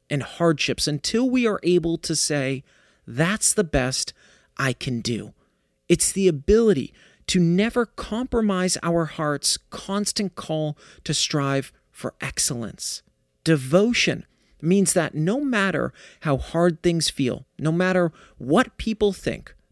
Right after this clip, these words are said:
no matter how much doubt we have to move through, we show up for our dreams. When we are devoted to watching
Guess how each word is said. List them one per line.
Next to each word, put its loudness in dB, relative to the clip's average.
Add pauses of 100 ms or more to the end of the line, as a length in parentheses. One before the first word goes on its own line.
no 2
matter 2
how -6
much -2
doubt -2 (320)
we 2
have -2 (280)
to 0
move 4
through, -6 (360)
we 4
show 4
up -4 (240)
for -2
our -2
dreams. -6 (520)
When 8
we 4
are 4
devoted 2 (380)
to -2
watching 0